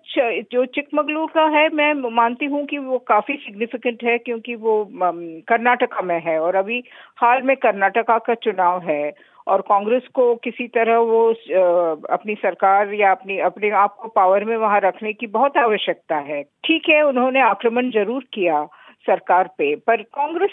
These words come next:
की क्या विकल्प है? उन्होंने coalition के बारे में कुछ नहीं कहा। अभी हाल ही में जो जितने घटना हुए हैं त्रिपुरा चुनाव के बाद या फूलपुर और गोरखपुर के, अ, उपचुनाव के बाद,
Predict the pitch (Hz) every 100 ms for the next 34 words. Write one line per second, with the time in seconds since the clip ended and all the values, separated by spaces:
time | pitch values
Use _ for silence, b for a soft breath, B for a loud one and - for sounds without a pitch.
0 | - 339 - 285 285 247 247 202 196 226
1 | 175 180 202 254 262 285 269 285 - 349
2 | 339 277 247 220 208 202 202 - - 151
3 | 147 - 135 151 143 _ 208 190 226 254
4 | 214 208 226 247 254 240 240 202 202 233
5 | 240 196 190 196 208 196 190 190 180 175
6 | 175 165 _ - 240 - 240 220 226 185
7 | 175 175 196 165 165 160 165 170 202 196
8 | 185 170 - 180 - 247 247 262 254 233
9 | 220 185 190 175 165 208 214 - 233 -
10 | 226 214 202 175 170 165 - 233 - 226
11 | 190 175 - 170 156 156